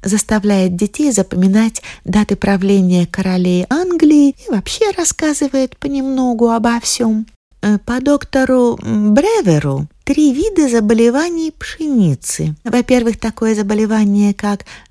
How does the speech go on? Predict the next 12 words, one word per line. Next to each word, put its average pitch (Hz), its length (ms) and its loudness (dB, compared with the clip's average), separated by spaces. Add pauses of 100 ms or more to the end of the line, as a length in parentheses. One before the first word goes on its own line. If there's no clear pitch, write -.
блайт. 262 680 0 (180)
В - 60 -6
этом 226 220 -4
случае 226 480 -2
она 233 200 -2
просто 262 500 -6 (260)
вянет. 156 600 -2 (160)
Во-вторых, 220 720 -4 (440)
мучнистая 330 960 -2
роса. - 600 -8 (880)
А 285 100 -8
постойте-ка, 190 1000 -4